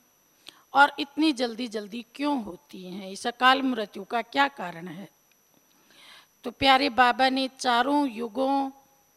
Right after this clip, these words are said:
के ज्ञान के आईने में हमको हर प्रश्न का उत्तर दिया है। बाबा ने एक पूरी मुरली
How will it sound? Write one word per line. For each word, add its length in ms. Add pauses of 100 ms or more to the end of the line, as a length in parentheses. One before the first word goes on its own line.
(160)
के 140
ज्ञान 460 (100)
के 160 (160)
आईने 440
में 200 (680)
हमको 300
हर 280
प्रश्न 500
का 180
उत्तर 420
दिया 300
है। 320 (680)
बाबा 300
ने 180 (160)
एक 340
पूरी 280
मुरली 520